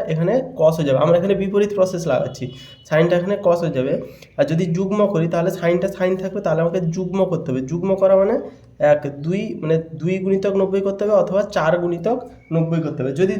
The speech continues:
দুই গুণিতক নব্বই করি, দুই গুণিতক নব্বই করিয়ে আমাকে তিরিশ ডিগ্রি পড়াতে হবে, তাহলে যুক্ত তিরিশ। এটা যদি করি, হয় কি না দেখবো, এবারে দেখবো হয় কি না। দুই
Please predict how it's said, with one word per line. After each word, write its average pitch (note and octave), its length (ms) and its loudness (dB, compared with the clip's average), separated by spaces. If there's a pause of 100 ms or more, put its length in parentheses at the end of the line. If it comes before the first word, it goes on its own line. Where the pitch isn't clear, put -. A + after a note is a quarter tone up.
দুই G3 180 -2
গুণিতক G3 360 -2
নব্বই F#3 260 0 (100)
করি, B2 200 -2 (1700)
দুই E3+ 240 0
গুণিতক F#3+ 400 2
নব্বই F#3 320 0
করিয়ে D3 200 -2 (300)
আমাকে E3 200 2 (180)
তিরিশ G3 240 -2 (100)
ডিগ্রি G#3 200 -2 (100)
পড়াতে F#3+ 280 2
হবে, G3 140 0 (320)
তাহলে D3+ 180 -4 (100)
যুক্ত - 260 -8 (640)
তিরিশ। G3 240 -6 (580)
এটা E3+ 220 0 (140)
যদি F#3+ 260 2
করি, D3 140 2 (100)
হয় D#3+ 200 6
কি G3+ 100 0
না G3 140 0
দেখবো, F3 260 2
এবারে F#3 260 6
দেখবো G3 240 2
হয় E3 200 4
কি D3+ 120 -2
না। B2 60 -6 (600)
দুই F#3+ 140 2